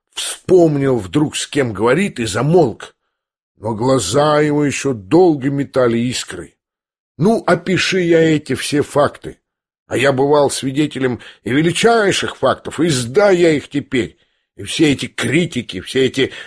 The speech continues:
литературные тщеславия, все эти зависти, партии, и...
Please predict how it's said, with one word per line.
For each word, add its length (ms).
литературные 840
тщеславия, 920
все 180
эти 180
зависти, 680
партии, 640
и... 340